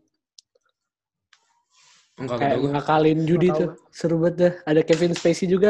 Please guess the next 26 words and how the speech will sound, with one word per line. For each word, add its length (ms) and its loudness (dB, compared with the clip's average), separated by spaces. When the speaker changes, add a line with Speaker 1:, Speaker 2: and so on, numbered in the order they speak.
Speaker 2:
gue 140 0
bi-, 140 0
yang 120 0
gue 140 -2
bilang 200 2
jadi 260 0
Lester 300 0
di 120 -2
sini, 200 0
dia 120 6
juga 200 4
jadi 220 2
Lester 280 -4
lagi. 300 -4
<laughs> 640 -6
Anjing 220 -10
tuh 120 -4
orang 180 -8
emang. 200 -8
Terus 280 -2
John 280 2
Wick, 240 2
John 260 0
Wick 180 -4
juga 300 -6
tuh. 140 -20